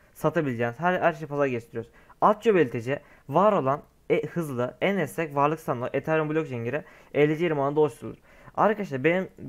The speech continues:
ya bili-, kanaldaki videoları takip ediyorsunuz biliyorsunuzdur. Son üç veya dört videomda sürekli Binance Smart Chain anında yani B S yirmi anında ve de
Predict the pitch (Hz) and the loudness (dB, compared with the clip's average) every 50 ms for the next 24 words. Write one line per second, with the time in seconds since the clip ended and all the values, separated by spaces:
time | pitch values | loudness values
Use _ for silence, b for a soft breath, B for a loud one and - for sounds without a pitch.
0 | 117 - - 123 117 113 135 147 156 - - 151 151 151 156 156 156 151 151 151 | -14 -6 -2 0 0 0 0 -4 -4 -2 0 0 0 2 0 -2 0 2 2 2
1 | 151 156 156 147 151 147 143 - 151 151 156 165 165 160 - 139 139 156 185 - | 2 2 -2 -2 -2 -4 -6 -6 -6 -4 -4 -4 -4 -4 -6 -6 -4 -4 -6 -8
2 | B B B B B - - 202 226 - - 202 - 226 220 202 196 208 214 202 | B B B B B -6 -2 -2 -2 -2 -4 -4 0 4 4 6 6 4 2 2
3 | 208 180 160 147 151 165 170 175 185 190 160 - 185 147 147 151 160 165 - - | 0 -4 -2 -2 -2 -2 -2 -2 -2 -2 -2 -2 -2 -2 0 2 0 0 0 -2
4 | 180 165 156 151 - 131 127 123 120 120 120 117 117 113 127 131 131 127 - 160 | -2 -2 -2 -2 -4 -6 -4 -4 -2 -2 -2 -2 -2 0 0 -2 -2 -2 -4 -4
5 | 156 156 165 170 143 135 131 127 123 123 131 127 | -2 0 0 0 0 0 0 -2 0 0 -2 -2